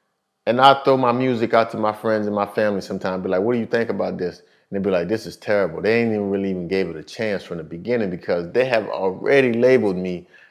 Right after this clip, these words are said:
as a basketball player and I'm supposed to be able to do one thing good. But you know what I did?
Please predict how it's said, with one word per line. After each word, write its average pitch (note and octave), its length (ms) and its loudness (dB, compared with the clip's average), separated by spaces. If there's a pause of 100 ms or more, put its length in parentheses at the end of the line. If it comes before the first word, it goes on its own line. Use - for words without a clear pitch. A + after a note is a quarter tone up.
as F#2+ 160 -4
a G2+ 40 0
basketball G2 640 0
player - 260 -2
and F2+ 120 -4
I'm G#2+ 120 -2
supposed G#2 420 -4
to E2+ 60 -12
be F#2+ 140 -4
able F2 160 -4
to E2+ 40 -8
do E2 160 -10
one F#2+ 480 -4
thing G2 320 -4
good. F2+ 360 -4 (1500)
But G2 160 -12
you G#2 60 -4
know G2+ 100 2
what G#2 140 4
I G#2 80 6
did? C#3+ 440 2